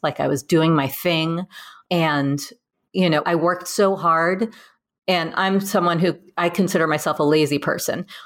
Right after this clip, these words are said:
but I was working so hard there, like watching tapes of Mary Tyler Moore Show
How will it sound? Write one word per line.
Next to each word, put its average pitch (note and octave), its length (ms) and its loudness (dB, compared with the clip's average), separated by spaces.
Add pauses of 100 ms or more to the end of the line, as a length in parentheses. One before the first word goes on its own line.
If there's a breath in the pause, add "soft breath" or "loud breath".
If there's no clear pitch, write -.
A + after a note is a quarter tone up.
(160 loud breath)
but D#3+ 160 0
I D#3+ 140 -2
was E3+ 220 0
working D#3 320 -2
so F3 240 0
hard E3 380 0
there, F3 220 2
like D3 220 -2
watching D#3+ 500 2
tapes F#3+ 520 0
of D3 420 0
Mary D#3+ 300 2
Tyler D#3+ 400 0
Moore E3+ 240 2
Show D#3 420 2